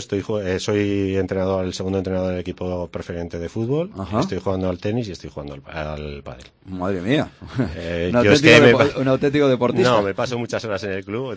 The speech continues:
Speaker 1: Mi mujer dice que es mi primera casa, yo digo que es mi segunda, pa-, más que nada por quedar un poco bien.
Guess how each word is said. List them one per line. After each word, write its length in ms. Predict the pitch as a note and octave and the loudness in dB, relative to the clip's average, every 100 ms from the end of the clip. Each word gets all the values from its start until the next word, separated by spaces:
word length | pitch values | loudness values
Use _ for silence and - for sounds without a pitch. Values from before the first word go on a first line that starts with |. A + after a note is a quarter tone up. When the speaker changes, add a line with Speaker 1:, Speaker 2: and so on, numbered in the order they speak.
| A2+ | -10
Speaker 1:
Mi 280 | G2+ G#2+ A#2 | -6 -2 -2
mujer 240 | A#2+ C3+ | 0 0
dice 240 | C3+ C3+ B2 | 0 0 -2
que 60 | |
es 60 | A2 | -2
mi 300 | A2+ G#2+ G#2 | 0 0 0
primera 380 | G2+ F#2+ G2 G2 | -4 -4 -4 -6
casa, 280 | A2+ C3 | -6 -6
yo 140 | G2+ F#2 | -6 -6
digo 180 | F#2 F#2 | -6 -6
que 60 | |
es 80 | F#2 | -8
mi 100 | F#2 | -10
segunda, 460 | G2 F2+ G2 G2+ G2 | -12 -12 -8 -6 -8
pa-, 140 | G2+ | -10
más 200 | F#2 F#2 | -8 -8
que 80 | G#2 | -4
nada 100 | G2 | -4
por 140 | A2 F2+ | -4 -6
quedar 180 | E2+ | -6
un 80 | F2 | -6
poco 220 | F2+ E2 | -8 -8
bien. 200 | F2 A2 | -8 -10